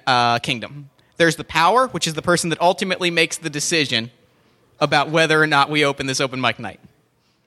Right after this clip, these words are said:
There's the perspective, which is the person that has visibility into how things work and can make successful predictions.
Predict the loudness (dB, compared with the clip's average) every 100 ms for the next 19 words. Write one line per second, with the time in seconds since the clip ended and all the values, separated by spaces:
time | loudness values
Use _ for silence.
0 | _ _ _ _ _ 0 0 0 -4 -2
1 | -2 0 -2 -2 -10 -10 -16 -20 _ -4
2 | -2 -4 0 0 0 -2 0 2 0 -4
3 | -16 -4 -2 -2 0 0 0 -2 -4 -2
4 | -2 0 -4 -6 -2 0 0 -4 -4 -4
5 | -2 -2 -4 -4 -2 -2 -2 -8 -6 -6
6 | -4 -4 -6 -8 -10